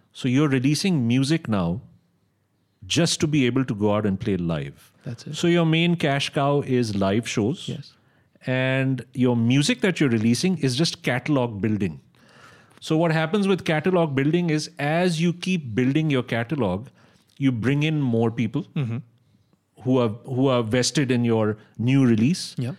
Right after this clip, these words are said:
Speaker 1: And then they start discovering, "Oh, okay, this guy has this album and that album," and so on and so forth. And you slowly build up a following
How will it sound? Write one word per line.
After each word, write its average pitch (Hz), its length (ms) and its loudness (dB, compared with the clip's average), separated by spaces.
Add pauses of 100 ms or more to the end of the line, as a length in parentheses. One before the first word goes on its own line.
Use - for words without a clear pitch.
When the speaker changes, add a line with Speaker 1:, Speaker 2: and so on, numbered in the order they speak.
(280)
Speaker 1:
And 175 460 -2
then 160 260 2
they 185 100 4
start 170 300 -2
discovering, 147 540 0
"Oh, 165 300 0
okay, 139 180 -2
this 120 160 -2
guy 120 180 -2
has 113 340 -4 (420)
this 123 280 -2
album 113 480 -2
and 104 140 -2
that 110 200 0
album," 110 380 0
and 98 260 -2
so 123 260 2
on 110 180 2
and 104 120 -2
so 110 160 -2
forth. 117 320 -6 (400)
And 165 180 0
you 180 100 2
slowly 214 1080 0
build 151 400 0
up 151 360 -2
a 117 100 -2
following 95 600 -2